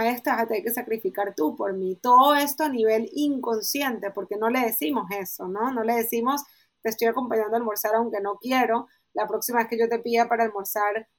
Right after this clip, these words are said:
vas a tener que venir así no quieres". Eso no lo decimos. Eso está todo interno, ¿verdad? "Sí, tranquila, yo te acompaño, estoy tan cansada, pero bueno", ¿no?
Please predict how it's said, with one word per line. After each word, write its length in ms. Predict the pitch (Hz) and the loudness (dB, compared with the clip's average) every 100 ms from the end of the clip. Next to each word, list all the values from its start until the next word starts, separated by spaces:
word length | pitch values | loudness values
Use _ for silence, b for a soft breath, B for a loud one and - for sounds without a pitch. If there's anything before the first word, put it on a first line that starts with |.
| - | -2
vas 140 | 214 | 2
a 80 | 233 | 2
tener 220 | 226 196 | 2 0
que 80 | 220 | -2
venir 260 | 214 202 196 | -2 -2 -4
así 180 | 202 208 | -4 -4
no 140 | 190 | -4
quieres". 380 | 240 220 175 - | -2 -2 -2 -6
Eso 240 | 240 254 285 | -4 -2 0
no 100 | 220 | 0
lo 120 | 202 | 0
decimos. 640 | 196 - 269 190 - - _ _ _ | 0 -2 -6 -6 -10 -16 _ _ _
Eso 200 | - 220 | -6 -4
está 220 | 262 277 277 | -2 -2 2
todo 280 | 294 320 320 | 6 6 6
interno, 920 | 240 214 185 247 254 196 175 175 175 _ | -4 -4 -4 0 2 0 -4 -6 -10 _
¿verdad? 400 | 196 202 240 294 - | -4 4 6 6 2
"Sí, 320 | 302 311 294 | 0 0 0
tranquila, 480 | 247 240 233 262 247 | 0 -2 -2 -2 0
yo 100 | 233 | 0
te 60 | 247 | 0
acompaño, 640 | 247 220 - 233 240 233 | 0 0 6 6 6 2
estoy 220 | 226 226 | -4 -6
tan 160 | 240 254 | -6 -4
cansada, 680 | 233 214 - 233 240 233 220 | -4 -4 4 6 8 8 4
pero 240 | 214 208 | 0 0
bueno", 480 | 208 240 240 196 185 _ B B B B B | 2 4 2 0 -8 _ B B B B B
¿no? 300 | 233 285 330 | 2 4 2